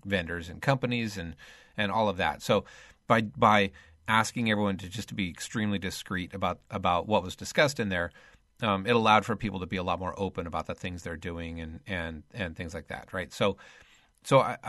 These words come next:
I, I just out of respect for that meeting and that team, I'm, I'm going to keep this as vague as possible. But there are some things that are cl-, that are absolutely public knowledge with everybody.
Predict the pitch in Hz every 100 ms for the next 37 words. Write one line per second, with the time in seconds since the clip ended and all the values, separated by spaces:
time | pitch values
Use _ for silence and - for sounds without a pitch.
0 | 117 104 - 110 104 101 127 117 139 156
1 | 110 104 - 113 104 110 92 85 110 104
2 | 107 98 92 90 82 - 117 92 85 95
3 | - 101 98 95 90 110 101 85 104 90
4 | 95 92 87 78 95 90 - 92 - -
5 | 113 113 113 110 123 123 107 101 95 90
6 | 87 82 - - 104 90 87 80 - -
7 | 101 101 - 104 95 90 - - _ _
8 | _ _ - 120 113 101 98 90 87 -
9 | - - 98 95 92 82 82 78